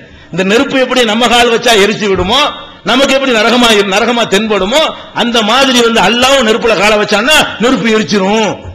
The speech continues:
அல்லாஹ்வுக்கு அது நரகமா ஆயிரும். படைச்சவன் அவன், அவன் நெருப்புலையும் வைப்பான், எதுலையும் வைப்பான், அதை பத்தி உங்களுக்கு என்ன வச்சான்னு வருதுல? ஏன் கொண்டு காலை கொண்டு வைப்பான்னு சொல்லணும்? காலை கொண்டு வச்சு ஒரு மிதி மிதிச்சு போது நிறுத்தணும்னு அது பயங்காட்டி எச்சரிக்கை பண்றான், நரகத்துக்கே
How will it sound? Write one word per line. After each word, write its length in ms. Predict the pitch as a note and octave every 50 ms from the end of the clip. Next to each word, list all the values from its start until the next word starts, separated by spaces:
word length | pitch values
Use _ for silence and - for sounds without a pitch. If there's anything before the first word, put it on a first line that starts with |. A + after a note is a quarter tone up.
| - - - -
அல்லாஹ்வுக்கு 440 | - A3 C4+ C#4+ C#4 C#4 C4+ B3+ B3
அது 40 | A3+
நரகமா 360 | G#3+ A3 A#3+ B3 A#3+ A#3+ A3+
ஆயிரும். 320 | G#3+ G#3 G3+ F#3 G3 E3+
படைச்சவன் 560 | - F#3 E3 F#3+ B3 C#4 - D4+ D#4 D4+ C#4+
அவன், 300 | C4+ B3+ B3+ C4 C4+ - - - - - -
அவன் 280 | - A3+ A#3+ A3+ G3+
நெருப்புலையும் 420 | F#3+ G#3+ B3+ A3+ C4 C4+ C4 B3+ B3
வைப்பான், 260 | A#3+ A#3+ C4+ C4 A#3
எதுலையும் 300 | G#3 A3 A#3+ C4 C4+ B3+
வைப்பான், 220 | A#3+ G#3 A#3+ G#3
அதை 80 | G#3 A#3
பத்தி 160 | A#3+ B3+ B3
உங்களுக்கு 220 | A#3 A#3 A3+ G#3 A3+
என்ன 160 | A3 A3 G#3+
வச்சான்னு 460 | F#3+ E3+ - - A3+ B3 C4 B3+ B3
வருதுல? 260 | A3+ A3+ A#3 A3+ A3+ A3+ B3+ C4+ C4+ A3 - - - - - - -
ஏன் 140 | A#3+ C4 A#3+
கொண்டு 160 | B3 B3 A3+
காலை 240 | E3+ G3+ A#3 C4 B3
கொண்டு 220 | B3 A#3+ A#3+ A#3
வைப்பான்னு 260 | A3+ - A3+ A3+ G#3+ G3
சொல்லணும்? 520 | G#3+ G#3+ G#3+ G#3 A3+ A#3+ B3+ C4 B3+ - - - - - -
காலை 300 | - - G#3 A#3 C4 B3
கொண்டு 180 | G3+ B3+ A#3 A3+
வச்சு 160 | A3 - G3+
ஒரு 80 | G3 F#3
மிதி 180 | G3+ B3+ C4+
மிதிச்சு 240 | C4 B3+ A#3+ E3 F#3+ -
போது 240 | A#3 D4 D4+ D4+ C#4
நிறுத்தணும்னு 420 | B3+ C#4+ C#4 C#4 C#4 B3+ B3+ C#4+
அது 480 | D4+ C#4+ B3 A3+ A#3 A#3 G#3+ - - - -
பயங்காட்டி 420 | D3+ F#3 B3 C4 C4 B3+ B3 -
எச்சரிக்கை 520 | A3+ G#3 G3 - D4 C#4+ C4+ B3 A#3 G3+ G3+
பண்றான், 220 | G3 G3+ F3+ E3
நரகத்துக்கே 480 | E3+ G3+ B3+ A#3 C4 B3 - C#4 C4+